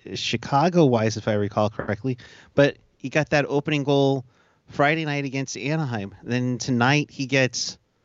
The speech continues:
you know, th-, he sets up Couture.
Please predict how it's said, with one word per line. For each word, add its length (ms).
you 80
know, 160
th-, 260
he 240
sets 400
up 180
Couture. 540